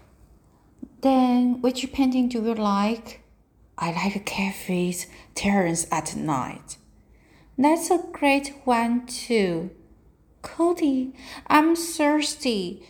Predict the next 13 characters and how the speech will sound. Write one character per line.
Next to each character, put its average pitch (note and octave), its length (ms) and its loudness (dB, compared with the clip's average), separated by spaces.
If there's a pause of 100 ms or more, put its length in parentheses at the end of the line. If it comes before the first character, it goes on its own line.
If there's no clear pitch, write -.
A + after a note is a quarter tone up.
(340)
Can C4+ 260 2
we D#4+ 200 4
go C#4 260 2
to B3 240 -4
the A3 140 0
museum A3 500 0
coffee A#3 380 -2
shop A3 480 -2
later? A3 720 -2 (960)
Of F#3+ 200 2
course, - 800 2
my E3+ 180 -4
treat. - 720 -2